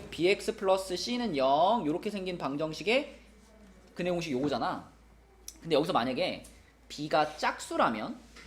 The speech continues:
얘가 만약에 짝수라면 이 B라는 숫자를 내가 이 곱하기 어떤 수 이렇게 말, 말할 수 있겠죠. 짝수니까.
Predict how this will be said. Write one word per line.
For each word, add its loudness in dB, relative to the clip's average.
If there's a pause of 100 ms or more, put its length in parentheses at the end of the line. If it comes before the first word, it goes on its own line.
(120)
얘가 0
만약에 -8
짝수라면 -2 (800)
이 -6
B라는 2
숫자를 2
내가 0 (1400)
이 2
곱하기 2 (480)
어떤 2
수 -2
이렇게 0
말, 2
말할 2
수 -6
있겠죠. -14 (760)
짝수니까. -4